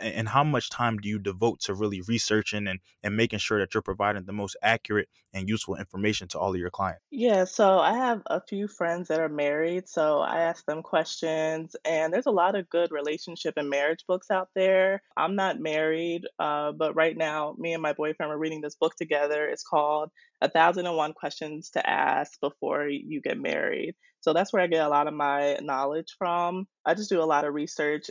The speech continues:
Speaker 2: and ask questions to people who are already married.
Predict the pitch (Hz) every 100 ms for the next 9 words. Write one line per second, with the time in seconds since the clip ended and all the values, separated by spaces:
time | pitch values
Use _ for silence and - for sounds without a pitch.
0 | - 143 139 147 147 - _ _ _ _
1 | - 160 156 - 151 - 165 151 156 -
2 | - 156 - 139 160 - 147 139 143 -
3 | - - 143 143 143 143 143 - 143 -
4 | - - -